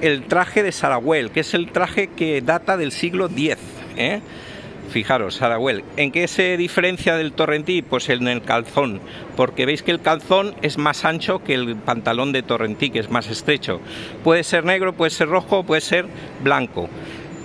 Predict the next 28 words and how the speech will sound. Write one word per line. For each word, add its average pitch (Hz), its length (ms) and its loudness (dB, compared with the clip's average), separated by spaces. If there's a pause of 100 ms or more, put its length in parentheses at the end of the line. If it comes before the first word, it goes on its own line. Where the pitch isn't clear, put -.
(280)
Lleva 147 240 4
la 139 100 4
faja 180 340 4
también, 190 380 2
lleva 165 220 4
chaleco, 208 720 2
pero 175 380 4
en 165 120 2
este 190 520 2
traje 196 340 2
no 208 160 2
lleva 185 220 4
la 165 120 2
chaqueta 160 540 0 (420)
o 147 120 6
la 143 160 2
jupa, - 440 0 (380)
como 135 240 2
os - 140 -4
he - 20 4
explicado 151 560 0 (320)
en, 135 320 0
anteriormente 135 760 2
en 127 80 0
el 131 140 0
de 120 140 2
torrentí, 120 520 0
¿veis? 175 300 0